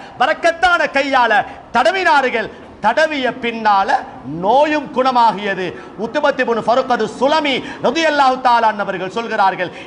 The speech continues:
"என்றைக்கு நாயகம் ஸல்லல்லாஹு அலைஹி வஸல்லம் அவர்களது கை பட்டதோ, அந்த நாளையில இருந்து இன்று வரையில நான் குளித்தாலும், குளிக்காமல் இருந்தாலும்,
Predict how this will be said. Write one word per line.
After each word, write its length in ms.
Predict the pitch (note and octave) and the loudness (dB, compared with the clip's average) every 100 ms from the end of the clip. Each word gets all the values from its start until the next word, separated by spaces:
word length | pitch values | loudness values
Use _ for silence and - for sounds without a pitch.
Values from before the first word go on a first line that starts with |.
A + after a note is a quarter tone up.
| - | -6
"என்றைக்கு 840 | G3+ E4+ F#4+ E4+ D#4+ - C4 - - | -4 -2 0 0 0 -2 -4 -4 -2
நாயகம் 400 | A3 E4 D#4 D4+ | 2 2 2 0
ஸல்லல்லாஹு 300 | C#4 C4+ B3+ | 0 0 2
அலைஹி 240 | A#3+ A3+ A3 | 2 2 -2
வஸல்லம் 200 | A3+ A3 - - | 0 -2 -2 -4
அவர்களது 640 | - D4 E4 D4+ C4+ B3 | 0 2 2 0 0 -2
கை 260 | B3+ D#4+ E4 | 0 0 0
பட்டதோ, 600 | - D#4+ D#4 D#4+ D4 B3+ - - | 0 0 2 2 2 2 -2 -6
அந்த 340 | - C#4+ E4+ D4+ | -2 -2 2 2
நாளையில 460 | C#4 F4 E4+ D4+ | 4 4 4 2
இருந்து 460 | C4 C4+ E4+ D4+ C#4 | 0 -2 -2 -4 -2
இன்று 420 | B3+ F4+ G4 E4+ | -2 -2 -2 0
வரையில 500 | C#4 D#4 E4+ D4 B3 - - | 2 4 2 2 0 -2 -6
நான் 260 | F3+ B3 A#3+ | -2 0 -2
குளித்தாலும், 640 | D#4 F4 F4 - C#4+ C4+ A#3 - - | -2 -2 0 2 4 2 -2 -10 -10
குளிக்காமல் 640 | C#4+ E4 - D#4 F4 F4 E4 | -6 -4 -2 0 0 2 -2
இருந்தாலும், 500 | D4+ C#4 C4+ B3+ | 0 2 2 2